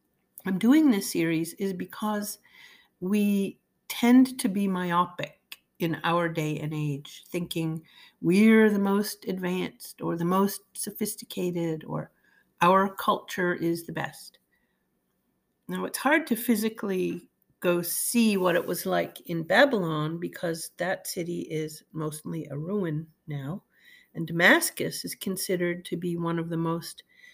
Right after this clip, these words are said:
beautiful cities in the Arab world, but sadly, the ongoing twelve-year war has destroyed a lot of it by now.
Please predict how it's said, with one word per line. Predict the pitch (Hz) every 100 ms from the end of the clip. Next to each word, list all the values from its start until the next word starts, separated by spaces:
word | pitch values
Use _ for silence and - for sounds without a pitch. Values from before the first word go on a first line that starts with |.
| _ _
beautiful | 208 247 285 - 180
cities | - 190 165 165 170 - 190
in | 170 160 165
the | 156 151 - _ -
Arab | 202 262 180
world, | 175 170 165 170 -
but | 160
sadly, | - 202 294 202 156 180 - _ _ _ _ _
the | 180 -
ongoing | 190 214 202 185 175 175 175 _ _ _ _ -
twelve-year | - 202 196 180 175 165
war | 160 226 240 156 165
has | 165 160
destroyed | - - - 175 170 160
a | 165
lot | 202 220
of | 160
it | 131 -
by | 147
now. | 131 120 127